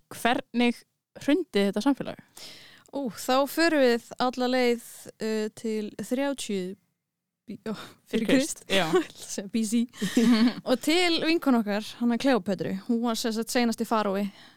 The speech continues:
Speaker 2: Egyptalands.
Speaker 1: Mhm.
Speaker 2: Og, uh, sko, þetta er einn heill podcast þáttur út af fyrir sig. Þetta er, hérna,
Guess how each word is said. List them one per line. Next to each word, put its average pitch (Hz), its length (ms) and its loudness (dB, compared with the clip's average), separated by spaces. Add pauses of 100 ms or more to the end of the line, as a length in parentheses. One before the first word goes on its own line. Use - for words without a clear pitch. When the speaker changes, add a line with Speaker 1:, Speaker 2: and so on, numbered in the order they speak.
Speaker 2:
Egyptalands. 196 760 -6
Speaker 1:
Mhm. 175 220 -6
Speaker 2:
Og, 214 320 2
uh, 208 300 0 (440)
sko, - 220 0
þetta 277 400 0
er 269 360 4
einn 262 180 0 (560)
heill 240 260 -2 (640)
podcast 247 500 0
þáttur 262 460 0
út 254 100 -4
af 208 80 -2
fyrir 208 180 0
sig. 202 300 2
Þetta 196 300 -2
er, 196 140 -8
hérna, 190 420 -4